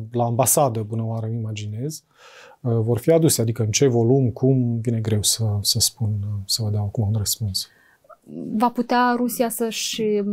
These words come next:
Speaker 2: aducă oameni și prin aeroportul din Chișinău care să monitorizeze, să zicem, aceste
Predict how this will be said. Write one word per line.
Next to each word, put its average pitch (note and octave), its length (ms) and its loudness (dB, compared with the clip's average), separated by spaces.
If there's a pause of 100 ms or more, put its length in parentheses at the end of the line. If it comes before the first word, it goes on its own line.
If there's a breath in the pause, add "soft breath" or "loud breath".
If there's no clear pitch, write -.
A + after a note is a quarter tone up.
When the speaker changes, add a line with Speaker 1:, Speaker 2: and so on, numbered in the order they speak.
(120)
Speaker 2:
aducă G#3 800 2
oameni G#3 440 2
și A3+ 160 -2
prin A3+ 220 0
aeroportul F#3+ 520 -2
din G3+ 140 -2
Chișinău G3+ 380 -4
care G#3+ 220 -2
să A3+ 180 -2
monitorizeze, G3+ 800 0
să G#3 160 -2
zicem, G3 600 -2 (280)
aceste F#3+ 680 0